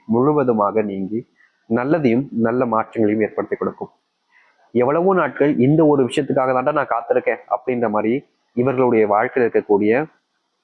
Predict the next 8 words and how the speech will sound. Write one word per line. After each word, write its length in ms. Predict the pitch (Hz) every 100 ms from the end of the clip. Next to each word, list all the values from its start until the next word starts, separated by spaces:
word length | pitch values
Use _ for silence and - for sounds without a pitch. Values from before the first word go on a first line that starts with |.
| _ _ 831 _ _ _ _ - - _ _ 131
இந்த 200 | 175 196 - - -
சில 120 | 143 127 -
பிரச்சனைகள் 440 | - - 131 123 110
எல்லாமே 380 | 110 113 107 113 147 -
முழுவதுமாக 640 | 120 143 147 127 110 107 113
நீங்கி 280 | 107 98 110 131 _ _ _ - 117
நல்லதையும் 480 | 131 160 127 117 131 -
நல்ல 160 | 113 117